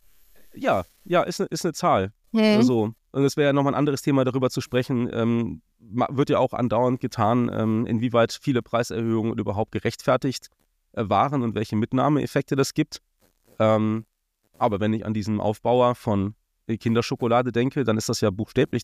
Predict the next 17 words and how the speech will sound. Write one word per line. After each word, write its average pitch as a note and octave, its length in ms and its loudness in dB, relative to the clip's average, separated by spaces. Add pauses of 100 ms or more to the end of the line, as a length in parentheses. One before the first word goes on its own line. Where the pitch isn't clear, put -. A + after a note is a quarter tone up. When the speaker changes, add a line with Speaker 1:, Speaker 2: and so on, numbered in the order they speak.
Speaker 1:
ein A2 100 -2
Mitnahmeeffekt. G#2 1080 0
Wenn G#2 100 -4
ich A2 100 -6
nämlich A#2 180 0
die - 100 -8
falschen C#3 280 -2
zwei G#2+ 160 -2
Produkte G#2+ 440 -6
mitnehme, B2 540 2 (1160)
hab - 180 -2
nicht D#3 160 0
ich E3 180 0
was F#2+ 180 0
davon. F2+ 400 -2 (260)
Speaker 2:
Mhm. D3+ 360 2
Speaker 1:
Ähm, G#2+ 320 2